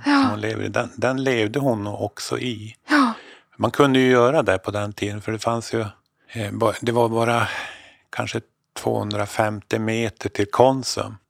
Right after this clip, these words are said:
Speaker 2: och kanske fyrahundra meter till Söderlunds livs, eh, privata affären.
Speaker 1: Mm.
Speaker 2: Och, och däremellan frisörska, f-, eh, skoaffär. Så att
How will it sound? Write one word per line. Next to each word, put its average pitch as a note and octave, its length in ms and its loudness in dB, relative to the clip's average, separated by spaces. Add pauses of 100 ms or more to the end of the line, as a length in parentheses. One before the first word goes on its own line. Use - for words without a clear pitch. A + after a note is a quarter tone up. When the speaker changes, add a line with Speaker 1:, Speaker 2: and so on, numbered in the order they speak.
(120)
Speaker 2:
och - 160 -12
kanske G#2+ 280 -6
fyrahundra A2 720 2
meter G2 340 -8
till F2+ 320 -10
Söderlunds G2+ 760 2
livs, - 460 -8 (400)
eh, F#2+ 300 -6
privata G#2 480 2
affären. G2 480 -4
Speaker 1:
Mm. G3 220 0 (560)
Speaker 2:
Och, - 200 -6
och G#2 80 4
däremellan G2+ 1000 4
frisörska, A#2 880 0 (800)
f-, - 180 -10
eh, F#2 160 -6
skoaffär. G#2+ 960 0 (800)
Så - 140 -10
att G#2+ 60 -8